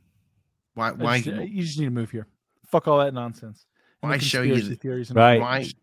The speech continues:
Speaker 2: just come here.
Speaker 3: I think
Speaker 1: why
Speaker 3: it's, I think
Speaker 1: show
Speaker 3: it's,
Speaker 1: it?
Speaker 3: I think it's time to end this convers-, uh, this, this conversation, 'cause all Dave wants to do is try and make us move in with him. <laughs>
Speaker 2: You can pay rent sexually.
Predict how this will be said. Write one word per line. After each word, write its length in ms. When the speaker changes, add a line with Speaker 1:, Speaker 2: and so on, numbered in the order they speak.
Speaker 2:
just 180
come 160
here. 360
Speaker 3:
I 120
think 140
Speaker 1:
why 60
Speaker 3:
it's, 80
I 120
think 200
Speaker 1:
show 60
Speaker 3:
it's, 120
Speaker 1:
it? 140
Speaker 3:
I 100
think 140
it's 80
time 220
to 140
end 240
this 180
convers-, 380
uh, 240
this, 220
this 180
conversation, 640
'cause 180
all 300
Dave 320
wants 260
to 80
do 220
is 140
try 220
and 80
make 200
us 80
move 260
in 160
with 140
him. 1900
<laughs> 100
Speaker 2:
You 160
can 200
pay 180
rent 260
sexually. 560